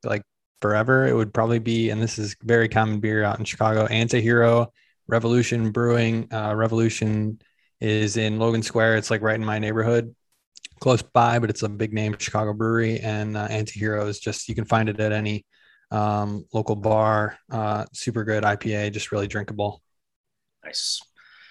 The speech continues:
Speaker 2: Figured, you know, domestic, might as well at least, uh, get that, uh, out there, 'cause I definitely forgot to ask at the beginning.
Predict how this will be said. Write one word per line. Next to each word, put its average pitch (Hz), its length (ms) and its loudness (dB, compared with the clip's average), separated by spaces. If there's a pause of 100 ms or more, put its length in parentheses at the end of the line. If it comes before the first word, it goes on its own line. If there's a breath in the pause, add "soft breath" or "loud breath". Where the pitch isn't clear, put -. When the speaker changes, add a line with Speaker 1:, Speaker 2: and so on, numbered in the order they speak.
(260 soft breath)
Speaker 2:
Figured, 95 260 2
you 90 120 0
know, 78 100 0
domestic, 80 460 -4
might 78 140 -2
as - 140 -4
well 76 100 -10
at 69 80 -14
least, 78 260 -10
uh, 71 160 -2
get 78 220 -10
that, 69 280 -4 (260)
uh, 69 220 -10
out 80 180 0
there, 76 140 -4
'cause 82 120 -8
I 82 40 -2
definitely 80 300 -6
forgot - 320 -4
to 71 100 -8
ask 67 220 -8
at 71 40 -14
the 71 60 -14
beginning. 71 400 -6